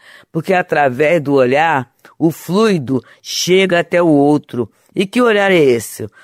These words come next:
O olhar de misericórdia, o olhar de estímulo,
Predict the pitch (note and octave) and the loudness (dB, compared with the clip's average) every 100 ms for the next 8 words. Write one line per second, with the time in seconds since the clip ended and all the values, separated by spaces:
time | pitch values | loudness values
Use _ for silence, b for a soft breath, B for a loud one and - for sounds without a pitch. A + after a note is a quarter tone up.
0 | b C3 D#3+ D3+ D3 C#3+ C#3 A#2+ C3+ C3 | b -2 0 2 0 0 -2 0 0 -2
1 | - A#2 B2+ B2+ A#2+ G2+ A2+ A2 B B | -2 0 2 0 -2 -6 -4 -4 B B
2 | C3 E3 D#3 D3+ C#3 C#3 - - C3 C#3+ | 0 0 2 0 -2 -4 -6 -6 -2 -2
3 | B2+ A#2+ | 0 -2